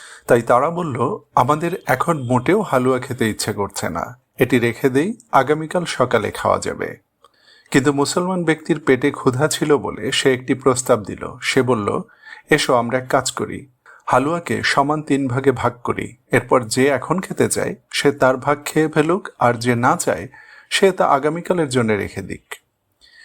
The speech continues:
খ্রিস্টান ও ইহুদি ব্যক্তি জানত যে এই মুসলিম বন্ধু রোজা রেখেছে,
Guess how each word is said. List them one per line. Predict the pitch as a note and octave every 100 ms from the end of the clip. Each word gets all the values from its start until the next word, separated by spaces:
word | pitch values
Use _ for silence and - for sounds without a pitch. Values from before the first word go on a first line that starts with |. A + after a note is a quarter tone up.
| - -
খ্রিস্টান | - D3 - F#3+
ও | F#3
ইহুদি | C3 D3 D3+
ব্যক্তি | C#3 - B2+
জানত | B2+ A#2 A2 A#2
যে | D#3 C3
এই | C3+ B2+
মুসলিম | A#2+ C3 - - D#3+ F3+ F3+
বন্ধু | C3 B2+ B2 -
রোজা | C3+ C3 C3
রেখেছে, | A2 G2 A2 - G2+